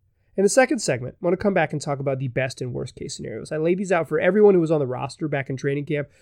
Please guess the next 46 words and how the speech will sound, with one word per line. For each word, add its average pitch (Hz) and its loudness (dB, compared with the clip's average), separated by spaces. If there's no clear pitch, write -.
kind 156 2
of 135 -2
set, 139 -2
uh, 131 -6
polls 147 4
for 139 -4
what 139 0
I 135 0
thought 131 -4
was 123 -4
the 131 -2
best 135 -2
case 139 -2
and 143 -2
worst 151 0
case 143 -4
scenario 127 -10
for 143 -8
each 135 -8
dude 127 -6
heading 131 -4
into 165 -2
this 196 -2
season. 220 -6
So 208 6
we'll 208 8
revisit 180 2
those 139 2
to 147 -4
see - -8
where 123 -8
Damian 127 -2
Lillard 117 -10
landed. - -14
But 165 -2
before 226 2
we 247 0
do 214 0
that, 139 4
I - 2
want 190 4
to - -16
tell 262 4
y'all 254 2
about 220 2
Roman. 165 0